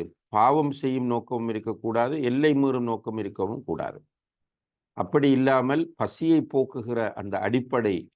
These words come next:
தேவையை நிறைவு செய்வதற்காக வேண்டி அந்த பன்றி இறைச்சியோ அல்லது தானாக செத்ததோ அல்லது, ஆ, அல்லாஹுடைய, அல்லாஹ்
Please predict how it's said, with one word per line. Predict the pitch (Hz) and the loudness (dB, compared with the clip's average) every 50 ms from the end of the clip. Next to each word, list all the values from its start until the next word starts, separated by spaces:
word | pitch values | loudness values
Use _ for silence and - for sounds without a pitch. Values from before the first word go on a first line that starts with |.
| _ _ _ _ _ - | _ _ _ _ _ -4
தேவையை | 117 120 127 123 123 120 113 104 92 87 92 | -2 0 0 2 2 0 0 0 -2 -6 -6
நிறைவு | 95 104 110 117 120 120 117 120 | -6 -4 -2 -2 -2 -4 -6 -8
செய்வதற்காக | - 110 104 104 95 98 95 87 - - 92 92 90 90 90 80 | -8 -6 -6 -4 -4 -6 -6 -8 -6 -4 -2 -2 -2 -4 -4 -2
வேண்டி | 85 85 82 85 85 107 143 170 180 - _ _ _ _ _ _ _ _ _ _ _ _ _ _ _ _ _ - 117 | -2 -2 -2 -4 -2 -2 -4 -4 -6 -10 _ _ _ _ _ _ _ _ _ _ _ _ _ _ _ _ _ -4 -4
அந்த | 104 107 101 107 101 98 95 92 92 82 - - - - _ _ - | -2 0 2 2 2 2 2 2 0 -2 -4 -8 -16 -20 _ _ -4
பன்றி | 92 90 95 92 90 90 90 87 85 | -4 -4 -2 -2 -2 0 0 0 0
இறைச்சியோ | 82 82 - - - - 85 80 80 85 107 117 117 113 | -2 -4 -4 -6 -10 -6 -4 -2 -2 0 0 -2 -2 -2
அல்லது | 104 95 92 95 92 85 90 87 85 85 82 - | -2 -2 -2 -2 -2 -2 -2 -4 -4 -6 -4 -2
தானாக | 90 87 87 85 82 82 78 82 76 - | 0 0 0 0 -2 -4 -4 -6 -8 -8
செத்ததோ | - 78 71 _ - 85 78 73 80 92 117 127 120 107 | -10 -12 -12 _ -6 -6 -4 -2 -2 -2 0 -2 -2 -2
அல்லது, | 98 90 90 90 82 85 85 82 82 - _ _ _ _ _ _ _ - 90 | -2 -4 -4 -4 -2 -2 -2 -2 -4 -6 _ _ _ _ _ _ _ -6 -2
ஆ, | 90 87 87 87 85 82 92 | -2 0 0 0 0 0 0
அல்லாஹுடைய, | 95 98 98 95 92 90 92 90 87 87 85 85 85 - 87 | 0 0 0 0 0 -2 -2 -4 -2 -2 -2 -2 -4 -4 -4
அல்லாஹ் | 90 95 104 98 90 | -4 -2 0 0 0